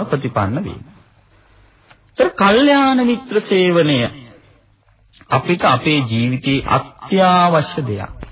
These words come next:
දැන් කල්යාණ මිත්‍රය කියලා කියන්නේ කාටද?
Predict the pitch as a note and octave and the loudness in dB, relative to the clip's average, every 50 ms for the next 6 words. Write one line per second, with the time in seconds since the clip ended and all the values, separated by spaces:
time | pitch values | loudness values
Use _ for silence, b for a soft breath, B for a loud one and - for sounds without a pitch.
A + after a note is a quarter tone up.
0 | - _ _ _ _ _ _ _ _ _ _ _ b b b b b b b b | -20 _ _ _ _ _ _ _ _ _ _ _ b b b b b b b b
1 | b b b b b b - A#3+ C#4 - G3 F#3+ G#3+ A#3+ C4+ C#4 C#4 C#4 C#4+ C4+ | b b b b b b -2 -2 0 2 2 4 4 4 4 4 4 2 2 2
2 | B3+ A#3+ B3 A3 - - G#3+ A3+ A3+ G#3+ - - G#3+ A3 A3 G#3+ G#3+ G#3 G3+ G3+ | 2 2 0 0 0 0 0 0 0 0 -2 0 2 4 4 4 4 4 2 2
3 | G3+ - G3 G3 G3 G#3+ A#3+ A#3 - - - F#3+ C#3 G2 - - - | 0 0 0 0 2 0 -2 -4 -4 -2 0 0 0 -2 -4 -6 -8